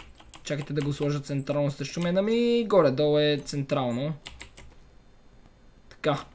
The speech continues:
Възможно най-малко, ако може да ми вземе. Ето така.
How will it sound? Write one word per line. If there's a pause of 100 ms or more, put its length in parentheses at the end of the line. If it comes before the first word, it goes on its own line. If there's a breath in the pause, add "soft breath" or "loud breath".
(400)
Възможно
най-малко,
ако
може
да
ми (100)
вземе. (1040)
Ето
така.